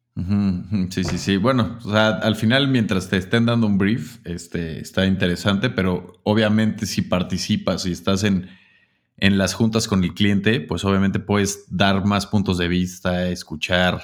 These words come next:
o sea, y, o, ha-, haces algún clic más fuerte, una conexión con el cliente, con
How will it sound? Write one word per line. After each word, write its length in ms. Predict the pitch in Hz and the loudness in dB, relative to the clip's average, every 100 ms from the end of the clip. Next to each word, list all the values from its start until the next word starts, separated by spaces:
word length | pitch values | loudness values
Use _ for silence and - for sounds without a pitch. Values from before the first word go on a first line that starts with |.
| - _ | -12 _
o 40 | |
sea, 400 | 90 80 73 - _ | -8 -8 -10 -16 _
y, 220 | - 90 85 | -8 -6 -2
o, 180 | 101 - | -2 0
ha-, 80 | 98 117 | 0 2
haces 240 | 117 117 | 0 0
algún 300 | 101 95 104 | 0 2 0
clic 360 | 101 107 101 - | 0 0 0 0
más 220 | 98 98 | -2 0
fuerte, 300 | 104 95 98 | -2 0 0
una 160 | 98 98 | -2 -2
conexión 480 | 87 78 - 95 | -6 -6 -4 -4
con 200 | 90 87 - | -4 -8 -8
el 40 | |
cliente, 360 | - 101 98 92 | -2 -2 -2 -6
con 260 | 85 76 | -8 -12